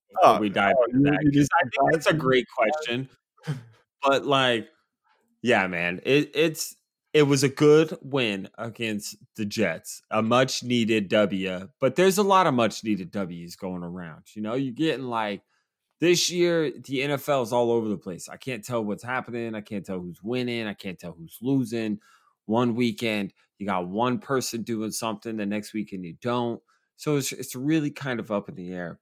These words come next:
Speaker 1: But, like, you know, it's, you got the Bills at seven and two. You got the Chiefs are
Speaker 2: <laughs>
Speaker 1: doing the thing,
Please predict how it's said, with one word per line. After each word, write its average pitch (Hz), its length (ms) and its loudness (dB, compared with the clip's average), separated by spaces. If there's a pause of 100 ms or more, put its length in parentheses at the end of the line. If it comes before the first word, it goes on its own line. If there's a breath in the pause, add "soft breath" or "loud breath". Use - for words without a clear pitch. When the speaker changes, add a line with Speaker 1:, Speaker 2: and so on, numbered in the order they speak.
(120)
Speaker 1:
But, 98 300 -6 (540)
like, 101 420 -2 (480)
you 160 80 2
know, 127 420 2 (160)
it's, - 440 -2 (480)
you 160 80 -4
got 180 180 2
the 160 80 2
Bills 131 420 4
at 135 100 -2
seven 131 280 0
and 127 180 -2
two. 156 140 -2
You 101 180 -2
got 110 220 0
the 104 80 -12
Chiefs 123 460 -4
are 107 100 -4
Speaker 2:
<laughs> - 60 -18
Speaker 1:
doing 107 260 -2
the 101 80 -4 (140)
thing, 110 260 0